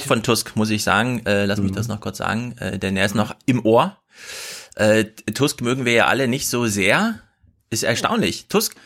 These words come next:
Speaker 2: Tusk ist so, äh, Hardliner rechts rum,
Speaker 3: Mhm.
Speaker 2: abgebogen, keine Ahnung, immer hier volle Kante.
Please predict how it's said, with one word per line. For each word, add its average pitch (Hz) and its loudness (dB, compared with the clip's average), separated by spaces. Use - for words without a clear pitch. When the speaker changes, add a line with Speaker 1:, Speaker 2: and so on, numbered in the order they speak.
Speaker 2:
Tusk 208 0
ist 160 -2
so, 156 4
äh, 117 2
Hardliner 110 2
rechts 104 0
rum, 104 -2
Speaker 3:
Mhm. 104 0
Speaker 2:
abgebogen, 104 0
keine 104 2
Ahnung, 110 2
immer 110 0
hier 107 0
volle 101 0
Kante. 123 -2